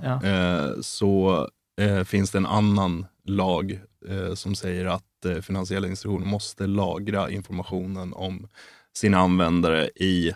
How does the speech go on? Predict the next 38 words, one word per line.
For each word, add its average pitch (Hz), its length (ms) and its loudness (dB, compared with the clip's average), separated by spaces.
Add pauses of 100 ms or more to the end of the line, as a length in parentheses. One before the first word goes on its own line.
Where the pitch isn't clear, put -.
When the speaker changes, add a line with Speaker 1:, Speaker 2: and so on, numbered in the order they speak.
(140)
Speaker 2:
sex - 420 -6
år 65 300 -2 (200)
Speaker 1:
Ja. 120 240 -2
Speaker 2:
efter, 82 560 0 (320)
eh, 87 240 -6 (180)
att 80 140 -12
de 80 200 -6
har 95 100 -8
då 80 120 -8
stängt 90 300 -8
sitt - 160 -18
konto. - 340 -8
Så - 180 -2
att, 90 100 -2 (880)
eh, 92 220 -2
uppgifterna 104 680 2
kommer 98 240 0
fortfarande 101 580 2
finnas 90 340 -2
kvar 90 520 2
i 98 120 -6
sex - 340 -8
år - 120 -8
efter - 560 -4 (200)
man 95 120 2
Speaker 1:
Ja. 82 60 2
Speaker 2:
har 69 220 -2
stängt 92 360 -6
sitt - 160 -14
konto, 87 440 -2 (500)
eh, 90 220 4
men 90 420 4 (180)
fortfarande 92 500 0
då 76 160 0
med 92 140 -4
samma 90 260 -4
höga 90 240 -6
säkerhet - 420 -10